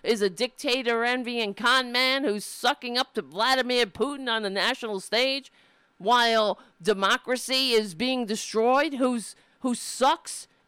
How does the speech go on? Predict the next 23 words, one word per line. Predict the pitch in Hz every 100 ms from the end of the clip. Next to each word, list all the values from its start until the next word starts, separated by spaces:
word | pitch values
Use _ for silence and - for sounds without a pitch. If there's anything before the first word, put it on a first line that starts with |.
| -
at | 269 233 180
business, | 220 294 233 294 339 - -
who | 302 247
couldn't | 330 370 302 254 160 170 - 185 185 180
negotiate | 226 247 202 277 349 294 320 339
his | 294 226 165
way | 214 311 233
out | 214 262 311
of | 277 233
a, | 220 208 - -
of | 220 220
a, | 214 156 - -
of | 208
a | 202
fucking, | 190 - - 247 - 208 202 180
uh, | 180 175 165 170 156 - _ _ _ _ _
I'm | - 156
trying | 160 180 156
to | 147
think | 139 139
of | - 131 139
a, | 139 139 139
uh, | 139 131 139